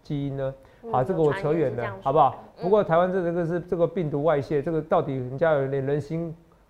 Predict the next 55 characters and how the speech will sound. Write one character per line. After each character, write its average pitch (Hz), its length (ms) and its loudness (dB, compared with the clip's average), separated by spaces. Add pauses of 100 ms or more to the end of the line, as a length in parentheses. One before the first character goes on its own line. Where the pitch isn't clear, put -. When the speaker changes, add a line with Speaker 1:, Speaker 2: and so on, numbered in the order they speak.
(120)
Speaker 1:
恐， 156 260 -6 (120)
人 160 180 2
心 180 200 -4
惶 147 160 -2
恐 127 240 -6
啊。 120 140 -8 (160)
Speaker 2:
对 220 100 -4
啊。 208 60 -10
Speaker 1:
你 160 80 0
觉 190 80 4
得 190 60 4
怎 151 80 -2
么 143 80 -4
看 156 180 0
待？ 139 180 2
我 139 160 -2
觉 160 120 -4
得 165 80 2
还 139 180 0
好。 127 320 -6 (240)
为 196 100 0
什 170 140 -2
么 151 80 -4
我 147 40 -4
觉 143 100 0
得 143 40 4
还 139 120 0
好？ 123 200 -2 (320)
啊， 185 80 2
之 220 160 -4
前 170 180 0
台 170 120 2
湾 190 240 2 (340)
有 185 140 2
几 - 340 -6
十 160 180 -6
例， 160 320 -2 (300)
是 - 140 -4
不 185 40 0
是 170 200 0
上 185 200 2
百 147 160 0
例 156 240 -4 (220)
都 214 140 2
压 202 180 8
下 196 160 6
来 135 160 6
了？ 135 180 2 (160)
Speaker 2:
是。 - 120 -14 (220)
Speaker 1:
你 185 100 -4
都 220 160 8
有 160 100 4
听 175 160 2
懂 147 140 2
吗？ 131 260 0